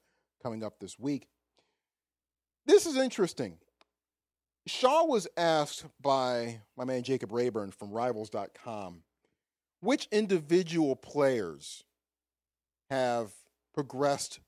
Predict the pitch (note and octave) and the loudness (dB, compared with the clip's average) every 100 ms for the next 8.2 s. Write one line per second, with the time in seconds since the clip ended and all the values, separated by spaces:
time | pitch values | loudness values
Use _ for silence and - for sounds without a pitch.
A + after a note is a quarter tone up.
0 | C3 C3 B2+ C3 A2 - - - _ _ | -4 -2 2 4 4 0 -12 -16 _ _
1 | _ _ _ _ C#3 A#2+ A2+ - - C#3+ | _ _ _ _ 2 2 0 -4 4 4
2 | A#2+ - - _ _ - C3+ A#2+ A2 G#2+ | 4 -2 -10 _ _ 0 2 2 -2 -6
3 | - B2+ A2+ G2 - - _ _ _ _ | -4 -4 -6 -8 -12 -18 _ _ _ _
4 | _ _ _ _ _ _ _ _ _ _ | _ _ _ _ _ _ _ _ _ _
5 | _ _ _ _ _ _ _ _ - C4 | _ _ _ _ _ _ _ _ 0 2
6 | F4 D4 - B3 B3+ G#3+ F3 - F3 G#3 | 4 2 2 2 2 2 -2 -2 -2 -2
7 | G#3+ A3+ F#3+ G#3+ G#3 G3+ A3 A#3+ G#3+ A#3 | -4 -4 -2 -4 -4 -4 -2 -2 -2 0
8 | A3+ A3 | 0 -2